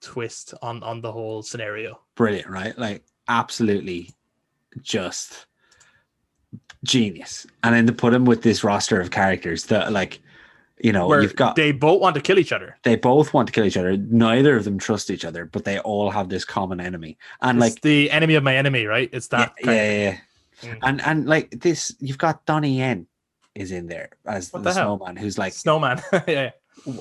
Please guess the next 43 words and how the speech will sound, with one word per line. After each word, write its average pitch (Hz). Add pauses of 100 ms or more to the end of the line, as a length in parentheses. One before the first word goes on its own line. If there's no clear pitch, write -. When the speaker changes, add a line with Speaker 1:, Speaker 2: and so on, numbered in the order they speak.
Speaker 2:
I -
was 135
like, 117 (120)
"What? - (160)
Amazing." 131 (260)
You've 113
got, 123
like, 107
uh, 107 (100)
you've 117
got 143
Danny 156
John 139
Jules, 113
who 107 (400)
I, 127
do 120
you 165
ever 170
watch 170
Red 151
Dwarf? 151 (760)
Speaker 1:
Yes. 147 (260)
Speaker 2:
So 143 (340)
he 143
played, 170
like, 139
the 113
cat -
in 110
Red 104
Dwarf, 101
who 107
I 117
always 113
thought 104
was 95
a 92
vampire 92
because 90
he's 92
got -
fangs. 110